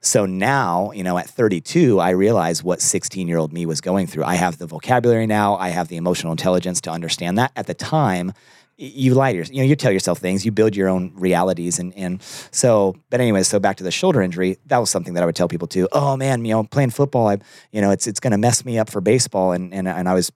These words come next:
I was very good, uh, at, at baseball, uh, you know, one of the captains of the team. And so,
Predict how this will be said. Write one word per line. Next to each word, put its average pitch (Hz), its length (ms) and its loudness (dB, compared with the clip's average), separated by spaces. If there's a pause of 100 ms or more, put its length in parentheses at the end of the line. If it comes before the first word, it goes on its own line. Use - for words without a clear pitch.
(120)
I 98 60 -10
was 90 100 -8
very 95 240 2
good, 85 240 0 (100)
uh, 87 160 -6
at, 90 200 -2
at 90 120 -4
baseball, 85 500 -2 (280)
uh, 87 200 0
you 85 80 -2
know, 87 80 0
one 87 100 2
of 82 40 0
the 78 60 -2
captains 85 320 -4
of 82 60 -4
the 80 80 -4
team. 90 300 -4
And 85 100 -2
so, 85 280 0